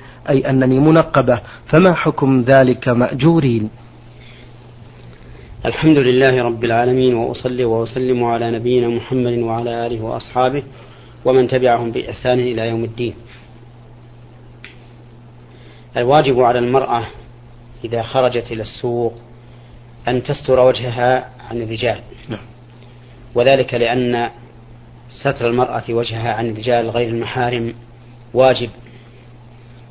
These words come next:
Speaker 2: قد دل عليه القرآن والسنة، وهو الراجح من أقوال أهل العلم.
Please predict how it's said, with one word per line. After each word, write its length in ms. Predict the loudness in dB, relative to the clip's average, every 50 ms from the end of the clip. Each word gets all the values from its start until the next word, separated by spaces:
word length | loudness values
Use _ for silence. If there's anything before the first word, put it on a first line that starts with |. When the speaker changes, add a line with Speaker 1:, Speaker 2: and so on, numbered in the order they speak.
| -20 -12 -10
Speaker 2:
قد 180 | -8 -8 -6 -6
دل 220 | -4 -2 -2 0
عليه 360 | 0 0 0 0 0 -2 -4 -6 -10 -18 -20 -20 -20 -20 -20 -20 -20 -20 -20 -20 -20 -20 -20 -14 -12
القرآن 800 | -10 -10 -10 -8 -8 -8 -6 -4 -4 -2 -2 -2 -4 -4 -6 -8 -10 -14 -20 -20 -20 -20 -20 -20 -20 -20 -20 -20 -20 -20 -20 -20 -10 -8
والسنة، 640 | -8 -8 -8 -6 -6 -4 -4 -2 -4 -4 -6 -8 -10 -14 -20 -20 -20 -20 -20 -20 -20 -18 -18 -18 -20 -20 -20 -20 -18 -18 -20 -20 -20 -20 -20 -20 -20 -20 -20 -20 -20 -20 -20 -20 -20 -20 -20 -16 -4
وهو 300 | -2 -2 -2 0 0 0 0 0 -4 -6 -8 -12 -16 -16 -12 -10
الراجح 600 | -8 -4 2 2 2 2 2 0 -6 -6 -8 -12
من 120 | -12 -12
أقوال 500 | -12 -16 -14 -4 -2 -2 0 0 -2 -4 -6 -8
أهل 140 | -6 -6 -4
العلم. 260 | -2 -2 -4 -4 -6